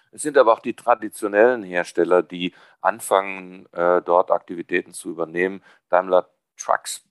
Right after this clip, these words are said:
beispielsweise arbeitet mit Waymo zusammen. Ähm, also da passiert schon etwas. Ich glaube aber auch, dass es da erforderlich ist, dass ein, ein Stück weit der Regulierer hier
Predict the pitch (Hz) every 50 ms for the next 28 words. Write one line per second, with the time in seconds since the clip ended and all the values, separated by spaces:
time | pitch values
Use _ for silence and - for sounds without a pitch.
0 | _ - 98 95 95 - - - 98 90 - - 95 87 90 90 85 95 95 -
1 | 90 87 87 92 90 90 92 - _ 92 85 78 80 85 90 95 95 98 98 101
2 | 98 98 - - 95 80 90 92 87 90 92 90 90 85 _ _ _ _ _ _
3 | _ _ _ _ 90 87 87 87 87 90 104 _ - 107 101 104 104 110 - 113
4 | 104 - - 110 107 - - - 87 - - 85 80 - - 87 85 104 110 -
5 | - _ _ _ _ _ - 107 95 - - 107 107 110 107 117 104 98 - -
6 | - 104 107 - - - 104 - - 101 - - - 98 98 101 101 87 95 -
7 | - 101 104 104 110 110 101 95 - - 104 104 - - _ _ _ _ _ _
8 | _ _ - 87 - - - - _ - 90 92 101 - - 95 - - - -
9 | 117 123 - - 101 101 98 95 - - 95 92 92 87 80 90 82 85 90 85
10 | 82 87 90 87 80 80 76 71 - 80 82 82 82 80 78 76